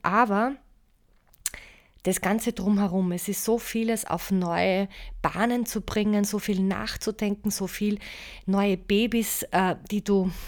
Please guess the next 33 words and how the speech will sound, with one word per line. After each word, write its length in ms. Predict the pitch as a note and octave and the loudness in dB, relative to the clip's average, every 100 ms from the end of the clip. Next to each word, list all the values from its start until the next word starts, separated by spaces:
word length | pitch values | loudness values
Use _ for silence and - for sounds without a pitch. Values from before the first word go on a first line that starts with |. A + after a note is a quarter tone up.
| - | -10
ja, 360 | F#3 G3+ G3 F3+ - | -2 2 2 0 -4
zur 200 | - - | -6 -4
Geburt 480 | - A#3 E4 - | -4 2 2 2
bringst, 420 | - C#4 F#4+ - - | 2 2 2 0 0
die 80 | |
du 140 | F#3 E3+ | 2 2
auf 100 | F3 | 2
die 180 | F3+ D3+ | -2 0
Welt 320 | F3 - - | 0 -2 -4
bringst, 400 | A#3 C#4 E4+ - | -2 0 -2 -6
äh, 100 | - | -10
zur 120 | - | -12
Geburt 420 | - D3 E3 D#3+ | -12 -8 -6 -4
bringst, 300 | - D3+ D3+ E3 | -4 -4 -4 -8
wie 40 | |
klingt 300 | E3 D#3+ - | -6 -8 -6
denn 60 | D3+ | -2
das, 200 | F#3+ G#3 - - - | -2 -2 -8 -8 -4
auf 160 | - G3 | 0 0
die 140 | G#3 | 2
Welt 220 | F#3 A3 - | 2 2 0
bringst 320 | A3 G#3+ - | 0 0 -2
und 160 | F#3 | -4
das 160 | G3+ - | -2 -4
ist, 140 | F3+ | -8
kostet 460 | - A3 G#3+ - F#3+ | -6 -6 -2 -2 -2
mich 180 | F#3+ - | -4 -2
einfach 300 | E3+ F#3+ - | -4 -6 -8
unglaublich 1000 | - G#3 A3 G#3+ - F3 D#3+ F3 F#3 - | 0 2 2 -2 -2 0 0 0 -4 -6
viel 340 | - F#3 F3 - | -6 -2 -2 -2
Kraft 340 | - C#3 - | -4 -4 -4
im 80 | E3+ | -6
Moment. 400 | F3+ - - | -6 -10 -12